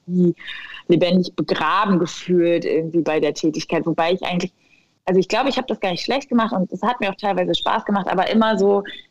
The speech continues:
diesen anderen Job vor Augen zu haben und zu sehen, so, das, was die Kreativen machen, das will ich eigentlich viel mehr. Das war irgendwie so, nee, also ich, das geht einfach gar nicht anders. Ich kann hier nicht bleiben und insofern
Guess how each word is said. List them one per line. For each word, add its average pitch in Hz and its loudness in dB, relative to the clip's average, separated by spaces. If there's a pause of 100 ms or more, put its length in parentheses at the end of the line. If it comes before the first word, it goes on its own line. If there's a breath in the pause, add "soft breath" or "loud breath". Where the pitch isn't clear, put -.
(140)
diesen 190 4
anderen 226 2
Job 175 -2
vor - -2
Augen 170 0
zu 170 -4
haben 165 -2
und 170 -4
zu 180 0
sehen, 180 0
so, 170 4 (760)
das, 214 0
was 196 0
die 190 0
Kreativen 196 2
machen, 170 2
das 160 -2
will 202 6
ich - 2
eigentlich 165 -2
viel 165 0
mehr. 190 0
Das 165 -4
war 165 0
irgendwie 156 -2
so, 147 2 (1400 loud breath)
nee, 160 4
also 170 2 (920)
ich, - -6 (120)
das - -6
geht 240 0
einfach 165 -8
gar 143 -4
nicht - -10
anders. 151 -6
Ich - -8
kann 254 2
hier 190 2
nicht 151 -8
bleiben 143 -2
und 165 -2
insofern 175 0